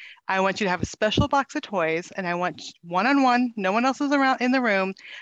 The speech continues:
I want you to play with him, and I want you to say what he was doing. I want you to repeat what he says, and I want you to praise him.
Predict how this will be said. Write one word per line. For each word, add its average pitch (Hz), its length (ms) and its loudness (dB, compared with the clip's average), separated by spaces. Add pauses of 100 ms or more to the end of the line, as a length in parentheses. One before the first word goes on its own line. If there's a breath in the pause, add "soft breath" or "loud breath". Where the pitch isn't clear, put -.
(140)
I 202 80 2
want 202 220 0
you 220 60 -4
to 196 60 -6
play 196 240 0
with 190 160 -2
him, 175 220 0
and 185 80 -2
I 180 80 0
want 185 280 -2
you 196 120 -4
to 185 400 -2 (340 loud breath)
say - 340 0
what 247 120 0
he 285 160 2
was 311 160 -2
doing. 220 500 0
I 190 100 -2
want 180 240 -2
you 202 60 -6
to 180 100 -4
repeat 180 560 -10
what 254 120 -2
he 269 100 -2
says, 175 460 0
and 180 80 -8
I 170 100 -4
want 165 300 -8
you 202 80 -8
to 226 60 -8
praise 339 380 -4
him. - 260 -4